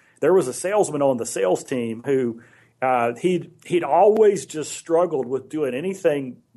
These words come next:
better than just average. You know, he put in the time, he had the discipline, but, you know, nobody could figure it out. It's like he keeps coming, he's here, he's here, but he just can't break through. And,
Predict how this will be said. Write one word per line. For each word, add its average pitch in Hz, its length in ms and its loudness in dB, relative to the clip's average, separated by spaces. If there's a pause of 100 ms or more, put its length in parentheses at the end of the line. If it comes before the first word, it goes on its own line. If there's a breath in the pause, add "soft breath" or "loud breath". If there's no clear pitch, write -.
(120)
better 160 460 0
than 117 260 -8
just 165 420 -2 (120)
average. 110 680 -6 (540)
You 131 100 -10
know, 135 140 -4
he 123 80 -6
put 208 240 0
in 196 80 4
the 147 100 -2
time, 214 540 0
he 151 120 -6
had 160 200 -2
the 113 100 -12 (220)
discipline, 170 760 -2 (420 soft breath)
but, 135 200 2 (600)
you 180 100 -4
know, 170 120 2
nobody 220 380 0
could - 160 -10
figure 151 340 0
it 117 60 -2
out. 151 300 -4
It's - 240 -14
like 120 240 -6
he 139 120 -10
keeps - 320 -10
coming, 160 360 0
he's 113 200 -10
here, 151 260 -2
he's 120 180 -2
here, 143 340 0 (320 soft breath)
but 131 120 0
he 139 120 -2
just 151 240 -2
can't 147 360 -6
break 139 360 -2
through. 131 480 2
And, 98 140 -12